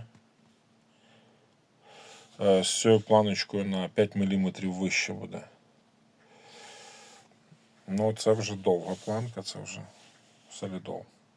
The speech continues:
Все. Це вже, оце вже, навірно, все. Все, що можна зробити по ньому, максималка. Це ще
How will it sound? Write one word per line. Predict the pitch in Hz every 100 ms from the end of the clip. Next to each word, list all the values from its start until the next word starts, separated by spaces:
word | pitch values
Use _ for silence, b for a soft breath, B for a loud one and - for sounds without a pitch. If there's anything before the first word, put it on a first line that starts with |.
| _ -
Все. | - - 127 B B B B B _
Це | - 123
вже, | 113
оце | 110 110 -
вже, | 123 113
навірно, | 110 104 107 104
все. | 98 - - 85 - _ _ _
Все, | - - 104
що | - 98
можна | 104 120 117 104
зробити | 95 95 95 92 92
по | -
ньому, | 98 101 98 90
максималка. | 90 92 - 98 104 113 113 113 110 B B B B B B -
Це | - 101
ще | 90 -